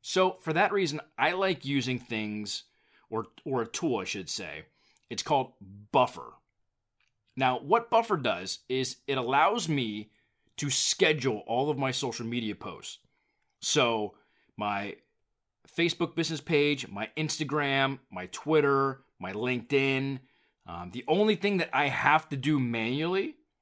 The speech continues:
because, um, Facebook made some changes to, to their platform,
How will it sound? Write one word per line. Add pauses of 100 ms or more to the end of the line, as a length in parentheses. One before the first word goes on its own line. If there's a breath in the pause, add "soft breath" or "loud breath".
(200)
because, (600)
um, (360)
Facebook
made
some
changes (100)
to, (300)
to
their
platform,